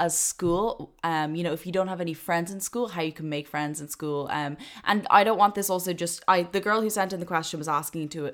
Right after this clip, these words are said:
asking, um, specifically advising to school, but I don't want you to think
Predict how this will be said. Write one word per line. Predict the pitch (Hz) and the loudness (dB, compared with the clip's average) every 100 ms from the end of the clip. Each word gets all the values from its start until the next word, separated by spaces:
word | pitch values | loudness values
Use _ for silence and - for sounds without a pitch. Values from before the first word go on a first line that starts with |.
| - | -2
asking, | 156 156 160 139 | -2 -2 -6 -4
um, | - 143 135 - | -2 -4 -6 -8
specifically | - 180 175 170 160 160 139 - | -6 -2 -2 -4 -6 -4 -4 -6
advising | 147 143 147 139 | -2 -2 -2 -6
to | 143 | -10
school, | - 160 170 208 - - | -6 -4 -4 -6 -16 -6
but | 196 | 2
I | 180 175 | 4 6
don't | 180 151 | 4 4
want | 170 170 | 2 0
you | 170 | -6
to | 151 | -6
think | 160 156 147 - | -4 -4 -4 -10